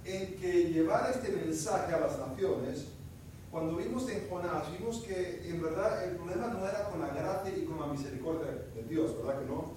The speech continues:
E-, eso era suficiente para alcanzar a Nínive. El problema era con el profeta de, de Dios, que no quería ir.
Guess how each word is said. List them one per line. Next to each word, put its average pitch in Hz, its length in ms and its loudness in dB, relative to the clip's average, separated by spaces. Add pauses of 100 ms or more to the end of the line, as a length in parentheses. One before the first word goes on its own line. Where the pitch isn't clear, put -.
(640)
E-, - 280 2
eso 220 200 4
era 226 180 6
suficiente 196 680 2
para 156 640 2 (960)
alcanzar 143 880 0
a 139 60 -6
Nínive. 139 320 0 (1120)
El 185 140 0
problema 190 440 0
era 226 300 2
con 170 520 0
el 143 200 -2
profeta 175 880 0 (140)
de, 127 420 -8
de 120 60 -4
Dios, - 420 -2 (420)
que - 100 -4
no 226 180 -6
quería 117 260 0
ir. - 320 -4